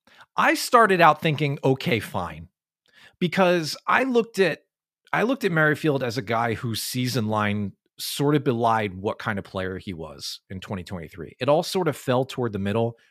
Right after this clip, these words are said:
when really he was two different guys. You know, this was a guy who started out the year great. And, and through the trade deadline,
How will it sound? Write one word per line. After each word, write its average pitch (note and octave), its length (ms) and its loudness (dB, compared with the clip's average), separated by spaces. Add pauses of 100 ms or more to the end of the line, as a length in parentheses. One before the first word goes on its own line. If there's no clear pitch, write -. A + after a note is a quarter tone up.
(100)
when A#2+ 140 -4
really D3 220 2
he C3 120 0
was A2 180 -4
two - 180 -6
different F#2+ 320 -6
guys. - 400 -10 (500)
You C#3+ 100 0
know, D3 140 4
this E3+ 260 0
was A#3 200 -2
a G3+ 40 2
guy A2+ 440 0
who B2 200 -6
started C3+ 480 0
out A2 200 -2
the G2+ 80 -8
year F2+ 200 -8 (320)
great. F2+ 360 -14
And, F#2 100 -10
and G#2 240 -14
through A3 180 -6
the F#3 80 0
trade E3 260 2
deadline, G#2 420 2